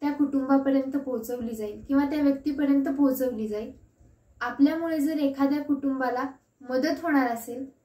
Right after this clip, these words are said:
तर ही आपल्यासाठी खूप आनंदाची गोष्ट आहे. मी आपल्या शाळेची प्रतिनिधी म्हणून तुम्हा सर्वांना आवाहन करते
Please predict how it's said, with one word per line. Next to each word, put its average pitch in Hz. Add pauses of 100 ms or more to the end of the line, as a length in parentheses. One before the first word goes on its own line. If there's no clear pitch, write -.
(140)
तर 294
ही 294
आपल्यासाठी 277
खूप 349
आनंदाची 269
गोष्ट 262
आहे. 214 (720)
मी 285 (280)
आपल्या 294
शाळेची 294
प्रतिनिधी 277
म्हणून 302 (600)
तुम्हा 277
सर्वांना 285
आवाहन 269
करते 254